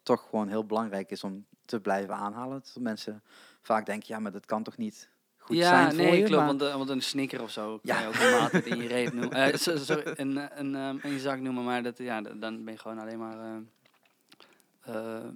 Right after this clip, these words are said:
Speaker 2: super simpele koolhydraten aan het eten.
Speaker 1: Ja. Het is, eh,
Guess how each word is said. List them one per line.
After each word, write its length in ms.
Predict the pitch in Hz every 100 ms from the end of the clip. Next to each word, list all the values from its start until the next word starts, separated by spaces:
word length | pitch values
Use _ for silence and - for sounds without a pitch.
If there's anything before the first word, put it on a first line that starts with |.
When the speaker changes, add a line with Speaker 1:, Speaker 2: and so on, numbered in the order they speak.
| -
Speaker 2:
super 380 | - 127 120 117
simpele 440 | 123 113 120 117
koolhydraten 560 | 113 110 110 113 104 104
aan 80 | 104
het 80 |
eten. 420 | 110 110 107 110 107 _ _ -
Speaker 1:
Ja. 240 | 120 113 - _ _ _ -
Het 240 | 135 117
is, 160 | 131 127
eh, 300 | 110 110